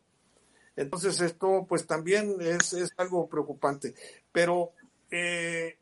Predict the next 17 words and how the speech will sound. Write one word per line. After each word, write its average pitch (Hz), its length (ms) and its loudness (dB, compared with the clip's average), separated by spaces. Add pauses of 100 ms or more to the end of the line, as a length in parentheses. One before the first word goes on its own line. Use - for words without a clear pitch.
(160)
algo 196 340 -2
que 170 100 -2
se 170 140 -2
comentaba 156 420 0
ahorita 190 460 2
y 180 80 -6
que 165 100 -4
sí 208 160 -2
nos 196 160 -2
preocupa 180 420 -2
bastante 165 720 -2
es, 160 180 -6
este, 147 480 -8
que 131 480 -4
en 135 220 -2
esta 175 240 -6
iniciativa, 143 1040 -2